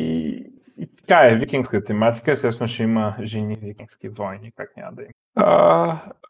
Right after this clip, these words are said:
тук, а, гледам, че, а, нашите хора тук в Ubisoft, а, България,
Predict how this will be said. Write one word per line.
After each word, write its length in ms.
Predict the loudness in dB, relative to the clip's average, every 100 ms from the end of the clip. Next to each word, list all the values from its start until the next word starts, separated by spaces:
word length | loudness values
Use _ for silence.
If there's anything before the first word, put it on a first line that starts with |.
| _
тук, 220 | -8 0
а, 720 | 4 6 4 4 4 4 2 -2
гледам, 420 | -2 0 2 0
че, 380 | -4 -2 -2 -2 -8 -18 -12
а, 260 | -10 -8 -10 -2
нашите 360 | -2 -2 -10
хора 340 | -10 -4 -2 -4
тук 180 | -8 -4
в 40 |
Ubisoft, 840 | -4 -4 -10 -8 -8 -8 -10 -8
а, 20 | -6
България, 760 | -4 -4 0 0 0 -2 -6